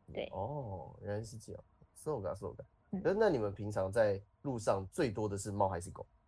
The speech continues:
Speaker 2: 因为我记得每个国家都不太一样。
Speaker 1: 都很多欸。
Speaker 2: 啊，都很多吗？
Speaker 1: 都很多，对。
Speaker 2: 哦，可是因为像台湾，我，我认为可能流浪狗啊偏多一点，乡下的话流浪狗偏多一点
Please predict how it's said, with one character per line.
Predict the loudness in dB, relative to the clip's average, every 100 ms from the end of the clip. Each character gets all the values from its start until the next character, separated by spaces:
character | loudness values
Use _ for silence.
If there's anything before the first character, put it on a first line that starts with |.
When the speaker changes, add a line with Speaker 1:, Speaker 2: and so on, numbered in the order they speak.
| _
Speaker 2:
因 | 4
为 | 6
我 | 6
记 | 4
得 |
每 | 2
个 | -2
国 | 2
家 | 8
都 | 10
不 | 10
太 | 6
一 |
样。 |
Speaker 1:
都 | 4
很 |
多 | -2 0 -2
欸。 | -6 -16 _ _ _ _
Speaker 2:
啊， | 6
都 | 10
很 | 10 8
多 | 4
吗？ | 6 6
Speaker 1:
都 |
很 | 4 -2 -4
多， | -4 -4 -6 -12 -18 -20 _
对。 | 6 8 8 8 6 6
Speaker 2:
哦， | 0 -10 -18 _ -4
可 |
是 | 2 6
因 |
为 | 6
像 | 6 4
台 | 6 8
湾， | 8
我， | 6 0 -6
我 | -2 2
认 | 2 2
为 | -4
可 | -4 -4
能 | -4 -6 -8 -12 -4
流 | 0 4
浪 | 4 4
狗 | -2 -6 -6
啊 | -8 _
偏 | 0 0
多 | 0 -2 -2
一 |
点， | -4 -8 -12 _ -2
乡 | 2 2
下 | 4 4
的 | 4
话 | 2
流 | 2
浪 | 0 -2
狗 | -6 -10
偏 | -10 -8
多 | -8 -8
一 |
点 | -8